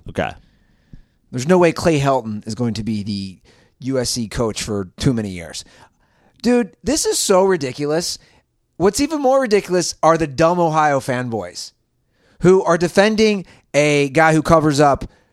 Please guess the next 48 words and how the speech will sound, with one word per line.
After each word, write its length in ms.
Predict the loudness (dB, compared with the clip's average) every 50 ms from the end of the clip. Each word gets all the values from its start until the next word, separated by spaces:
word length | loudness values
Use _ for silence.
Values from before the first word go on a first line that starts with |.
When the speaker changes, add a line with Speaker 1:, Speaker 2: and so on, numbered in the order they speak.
| _ _ _ _ _ _ _ _ _ _ _ -4
Speaker 2:
domestic 440 | 0 2 4 4 4 2 0 -2 -2
abuse 460 | -4 -2 -2 -2 -2 -2 -4 -8 -12 _ -6 0
and 120 | 2 2 4
also 460 | 4 4 4 4 4 2 2 4 4
are 120 | 4 4 2
defending, 500 | 2 0 0 0 0 2 0 -2 -2 -4 -8 -14 -20 -20 -4 0
guys, 240 | 0 2 2 0 -4 -4
his 220 | -2 -2 0 0 0
health. 480 | 0 2 4 4 4 2 -2 -8 -18 -20 _ _ _ _ _ _ _ _ _ _ _ _ _ _ _ _ _ _ _ _ _ _ _ _ _ _ _ _ _
Is 140 | 2 2 2
it 80 | 2
really 220 | 2 2 2 4 4
that 180 | 4 4 4
bad? 340 | 4 2 2 2 0 -2 -6 -14 -20 _ _ _ _ _ _ _
Is 160 | 2 2 2
it, 180 | 2 0 -2 -8 -18 -8 _
is 160 | -2 0 0
it 180 | 0 -2 -4 -4
so 360 | -4 2 4 4 4 4 4
bad 380 | 4 4 6 6 4 4 2 2
that 100 | 2 0
he 80 | 2
can't 240 | 2 2 2 2 2
coach? 440 | 2 0 0 0 -4 -8 -10 -10 -12 _ _ _ _ _ _ _ _ _ _ _ _ _ _ _ _
There 300 | -2 4 6 6 6 6
Speaker 1:
No. 60 | 4
Speaker 2:
is 160 | 2 0 2
no 180 | 4 4 4 6
fucking 340 | 6 4 4 4 2 2 2
way. 300 | 2 2 0 -2 -8 _ _ -20 -12 -2 2
I 140 | 4 4 4
wanna 240 | 4 2 0 0 0
see 280 | 0 0 0 0 0
Speaker 1:
Well, 220 | 2 4 6 6 6 4
Speaker 2:
me- 20 | 2
Speaker 1:
he 260 | 0 0 0 0 0
already 400 | 4 4 4 6 4 4 2 0
retired 480 | -2 -2 0 2 2 2 4 2 2 0
for 220 | 2 4 4 4
it 60 | 4 4
once 380 | 4 4 2 2 2 0 -2 -2
and 180 | -2 0 0
then 140 | -2 -2 0
came 200 | 0 0 0 2
back 220 | 2 2 2 0
and 100 | -2 0
coached. 520 | 2 2 2 2 0 -4 -6 -12 -6 0 2
Speaker 2:
Yeah. 240 | 4 4 2 0